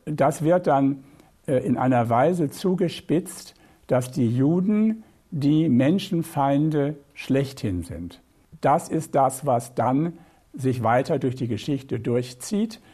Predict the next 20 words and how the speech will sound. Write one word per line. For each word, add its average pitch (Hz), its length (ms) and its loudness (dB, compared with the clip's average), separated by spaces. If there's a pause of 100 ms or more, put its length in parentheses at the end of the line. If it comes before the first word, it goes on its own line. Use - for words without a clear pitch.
(200)
im 120 160 2
Christentum 180 720 0 (140)
eine 127 260 0
ganz 120 360 -2
eigene 139 680 2 (200)
Form 117 640 2 (220)
annimmt 127 680 0 (260)
und 127 220 0
die 127 120 2
dann 170 400 0 (220)
in 127 120 0
der 113 120 2
Neuzeit, 147 800 0 (520)
äh, 123 180 2
dahin 131 340 2
führt, 156 460 -2 (340)
dass 131 260 0
der 120 140 0
christliche 170 680 -2
Staat 165 760 0